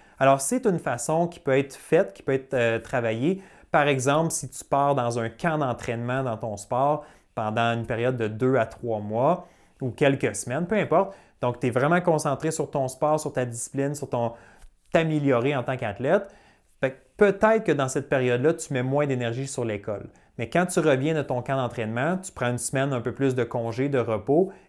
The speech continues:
et là, tu retournes dans tes travaux, tu retournes dans ton étude, tu essaies de récupérer. Donc, c'est ça qu'on appelle contrebalancer. Donc, c'est une façon d'approcher la chose. Je dis pas que c'est la seule, mais ça peut être peut-être un truc qui pourrait t'aider. Il y a des périodes dans l'année où tu mets plus d'énergie dans ton sport, tu es vraiment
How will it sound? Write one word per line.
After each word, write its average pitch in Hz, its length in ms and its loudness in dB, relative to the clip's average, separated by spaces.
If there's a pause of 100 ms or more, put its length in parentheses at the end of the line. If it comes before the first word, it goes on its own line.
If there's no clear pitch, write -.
et 127 120 2
là, 151 200 6
tu - 240 -6
retournes 131 380 0
dans 113 140 -2
tes 113 140 -6
travaux, 117 460 -2
tu 147 120 -10
retournes 120 300 -6
dans 110 120 -4
ton 107 200 -8
étude, 139 440 -4
tu 120 60 -6
essaies 127 200 -2
de 110 100 -2
récupérer. 120 880 -6 (300)
Donc, 123 140 -4
c'est 139 120 -4
ça 214 180 2
qu'on 143 160 -2
appelle 143 520 2
contrebalancer. 117 1120 -2 (400)
Donc, 127 160 -2
c'est - 200 2
une 185 100 4
façon 180 380 2
d'approcher 151 500 2
la 131 140 2
chose. 151 500 0
Je 127 80 -8
dis 117 140 -8
pas 143 120 2
que 143 80 -4
c'est 135 120 0
la 113 120 0
seule, 190 460 0 (320)
mais 143 160 0
ça 170 160 0
peut 135 140 0
être 147 120 0
peut-être 135 320 -4
un 120 140 0
truc 180 460 -4
qui - 100 -20
pourrait 120 280 -2
t'aider. 113 460 -2 (280)
Il 120 60 -4
y - 20 -2
a - 20 -2
des 117 120 -2
périodes 160 520 4
dans 143 140 2
l'année 139 260 0
où 147 80 -2
tu - 120 -16
mets 123 100 -2
plus 139 220 -2
d'énergie 127 440 -2
dans 131 140 -2
ton 117 180 -2
sport, 139 320 0
tu 139 80 -8
es 113 40 -4
vraiment 123 500 0